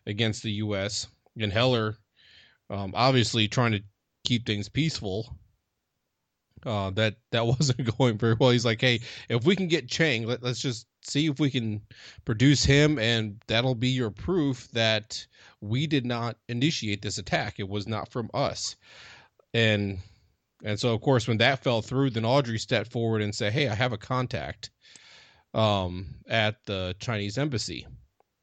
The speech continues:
And so, um, and so she went to contact her, and I, I'm not sure why exactly they chose a public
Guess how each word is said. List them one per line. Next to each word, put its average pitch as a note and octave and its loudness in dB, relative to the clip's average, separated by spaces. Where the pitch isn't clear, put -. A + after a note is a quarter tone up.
And A2 -2
so, G2+ 0
um, F#2+ -8
and G#2+ -8
so A2 0
she C3 0
went A#2 0
to G2+ 0
contact G#2 0
her, A2 0
and G#2+ 2
I, A#2 0
I'm A#2 -2
not F#3+ 2
sure D3+ 2
why A#2 4
exactly C3+ 0
they G#2+ 0
chose A#2 0
a A2 0
public C3 0